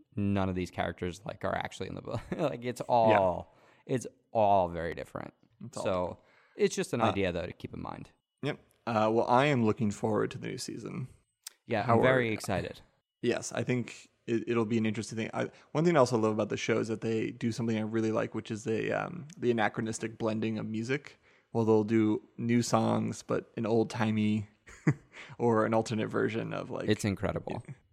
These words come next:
Speaker 2: Yeah. I always love a good, a good show that does that. So,
Speaker 1: Yes, it's very good.
Speaker 2: um,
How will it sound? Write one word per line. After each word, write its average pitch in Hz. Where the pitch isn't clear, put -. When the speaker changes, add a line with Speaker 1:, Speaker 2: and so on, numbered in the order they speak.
Speaker 2:
Yeah. -
I 123
always 117
love 107
a 110
good, 104
a -
good 110
show -
that 87
does -
that. -
So, -
Speaker 1:
Yes, -
it's -
very 92
good. -
Speaker 2:
um, 110